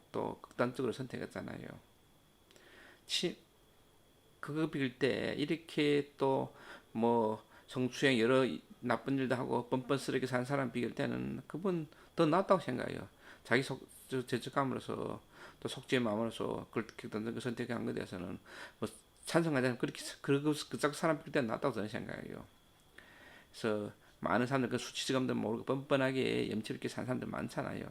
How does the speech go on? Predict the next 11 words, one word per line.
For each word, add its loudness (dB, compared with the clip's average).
그 -4
사람들 -2
비기면 -4
저는 4
야, 4
안타깝다는 2
생각도, -2
이걸, 2
이런 4
걸로 4
다 -4